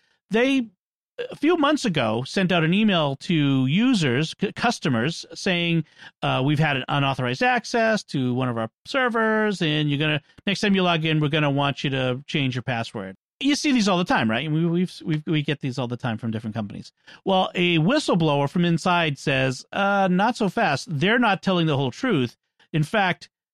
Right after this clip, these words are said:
they had a complete breach of their cloud system. Like, the, these hackers had access to the keys to the kingdom, essentially. They had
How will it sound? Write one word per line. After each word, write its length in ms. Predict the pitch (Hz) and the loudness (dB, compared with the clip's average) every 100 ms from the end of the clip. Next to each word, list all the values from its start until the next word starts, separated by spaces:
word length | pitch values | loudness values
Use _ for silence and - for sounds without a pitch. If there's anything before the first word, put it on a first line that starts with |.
| _ _ _ - | _ _ _ -6
they 540 | 151 147 208 233 226 - | -2 2 2 2 0 -2
had 340 | 135 180 170 175 | 0 2 2 0
a 160 | 160 | -2
complete 600 | - 175 - - 277 277 | 0 -2 0 0 0 0
breach 400 | - 147 123 - | -2 0 0 -4
of 260 | - 165 156 | -2 -2 0
their 160 | 151 143 | 0 -2
cloud 600 | - 196 185 151 139 131 _ - | -2 0 2 0 -2 -6 _ -12
system. 640 | - 208 - 143 117 127 - _ _ _ _ - | -2 -2 0 -2 -2 -4 -8 _ _ _ _ -2
Like, 200 | 175 - | -2 0
the, 300 | 165 170 160 | 2 2 0
these 360 | 160 170 160 | -2 0 -2
hackers 440 | - 208 226 226 196 | 0 -2 0 -2 0
had 320 | 180 160 165 | 0 0 0
access 520 | 175 175 - 170 156 | -2 -4 -2 -2 -2
to 420 | - - 180 175 - _ _ _ _ - | -6 0 2 2 -2 _ _ _ _ -2
the 140 | 170 | -2
keys 280 | - 262 233 | 0 -2 0
to 80 | 202 | 0
the 80 | 175 | 0
kingdom, 420 | 208 180 107 - | 2 2 0 -4
essentially. 360 | 107 127 110 120 | -6 -6 -4 -2
They 100 | 143 | 0
had 160 | 175 | 0